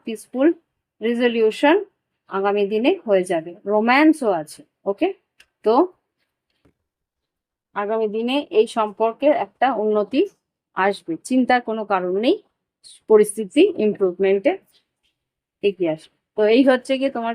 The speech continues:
গাইডেন্স। ভালো লাগলে অবশ্যই লাইক দিও, আর যদি প্রাইভেট রিডিং এর দরকার পড়ে সেটাও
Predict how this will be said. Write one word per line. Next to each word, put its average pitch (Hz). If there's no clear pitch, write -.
গাইডেন্স। 247
ভালো 202
লাগলে 208
অবশ্যই 220
লাইক 240
দিও, 285
আর 196
যদি 190
প্রাইভেট 202
রিডিং 247
এর 247
দরকার 226
পড়ে 254
সেটাও 233